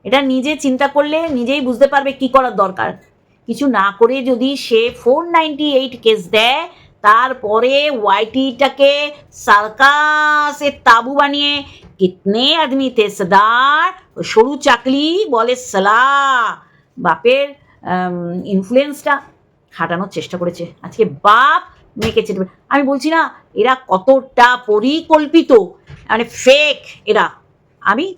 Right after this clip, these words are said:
চক্রবর্তী পরিবার বলছি। এটা শুনলেই আমরা বুঝে গেছি, বিয়ের আগে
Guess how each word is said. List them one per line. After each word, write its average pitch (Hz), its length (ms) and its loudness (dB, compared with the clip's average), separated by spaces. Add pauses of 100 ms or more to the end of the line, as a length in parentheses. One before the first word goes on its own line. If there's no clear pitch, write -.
চক্রবর্তী 262 480 2
পরিবার 190 300 -2
বলছি। 175 260 -12 (680)
এটা 370 360 0
শুনলেই 359 720 -4
আমরা 262 260 0
বুঝে 294 220 0
গেছি, 226 300 -6 (360)
বিয়ের 240 460 -2
আগে 415 180 0